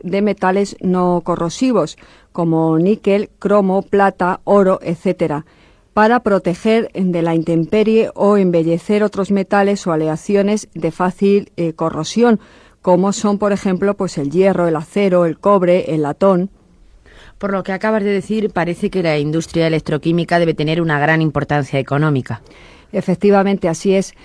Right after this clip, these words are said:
Speaker 1: Basta tener en cuenta la producción electroquímica de algunos productos básicos, como aluminio, cloro y sosa cáustica o hidróxido sódico, que suponen muchos miles de millones de pesetas.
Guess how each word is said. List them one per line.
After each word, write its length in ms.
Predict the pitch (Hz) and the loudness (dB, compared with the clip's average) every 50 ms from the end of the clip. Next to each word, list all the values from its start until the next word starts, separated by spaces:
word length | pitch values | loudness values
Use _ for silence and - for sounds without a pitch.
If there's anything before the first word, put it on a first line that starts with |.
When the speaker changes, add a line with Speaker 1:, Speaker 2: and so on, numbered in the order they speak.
| - - _ - | -20 -20 _ -8
Speaker 1:
Basta 640 | - 185 190 208 202 - - 226 214 214 220 220 214 | -4 -2 0 0 -2 -2 0 2 4 4 4 4 2
tener 300 | - 202 190 196 202 208 | 2 0 0 2 2 2
en 120 | 208 208 | 0 0
cuenta 460 | 185 - 214 214 214 202 - 202 196 196 | 0 0 2 0 0 0 0 0 2 2
la 280 | 196 190 185 180 170 - | 4 4 4 2 2 0
producción 560 | 175 170 170 160 160 - - - 208 196 202 | 0 -2 -2 -2 -4 -4 -4 -2 -2 0 0
electroquímica 760 | 190 190 185 - - 190 180 - 208 190 196 185 - 196 190 | 0 -2 -2 -2 -4 -6 -4 -2 -2 -2 -2 0 0 0 2
de 80 | 185 175 | 2 2
algunos 420 | 165 160 180 185 190 190 185 - | 0 0 0 0 0 0 0 -2
productos 680 | - 185 170 165 170 180 165 - - 170 170 160 - - - | -2 -2 -2 0 0 -2 -2 -2 -2 -2 -2 -2 -6 -12 -8
básicos, 720 | - 175 165 196 220 220 - - 180 - - 143 151 - - - - - _ - - - _ | -6 -2 0 0 0 0 0 -2 -4 -2 -2 -4 -4 -4 -8 -20 -20 -20 _ -20 -20 -18 _
como 380 | - 180 185 180 202 208 202 196 | 0 2 2 4 4 4 4 4
aluminio, 720 | 185 170 165 175 190 208 214 208 196 190 190 196 190 - | 4 2 2 4 4 4 4 4 2 2 2 0 -2 -2
cloro 520 | - 196 196 208 214 208 202 202 202 202 - | 0 2 4 4 4 4 4 4 2 2 0
y 180 | - 185 175 160 | -4 -6 -6 -4
sosa 460 | - - 185 175 - - 185 180 175 | -4 -6 -6 -6 -2 -2 -2 -2 0
cáustica 540 | - 202 202 202 - - - 202 - 196 185 | 0 0 0 0 0 0 -4 -4 0 0 0
o 60 | 175 | 0
hidróxido 440 | 165 180 180 175 - 180 170 175 170 | 0 0 -2 -4 -2 -2 -2 -2 -2
sódico, 480 | - 208 214 202 190 185 - 202 208 - - - - - - _ _ _ - | -2 0 0 0 0 0 0 -2 -2 -2 -8 -20 -20 -20 -20 _ _ _ 0
que 200 | 220 220 240 233 | 2 2 2 2
suponen 640 | - - 202 180 - 202 208 214 214 214 220 214 - - | 0 -2 -4 -2 0 2 2 2 2 2 0 -2 -2 -2
muchos 480 | 196 196 202 202 - 220 202 196 - | -2 -2 -2 -2 -2 -4 -4 -2 0
miles 280 | 196 196 196 202 202 190 | 0 2 2 2 0 0
de 100 | 196 180 | 0 0
millones 500 | 170 165 160 165 180 180 180 180 175 160 | 0 0 0 0 0 0 0 -2 -2 -2
de 220 | - 165 160 156 - | -2 -2 -2 -2 -2
pesetas. 580 | - 156 - - 156 - - 120 139 - - | -4 -8 -6 -6 -8 -8 -8 -12 -12 -14 -18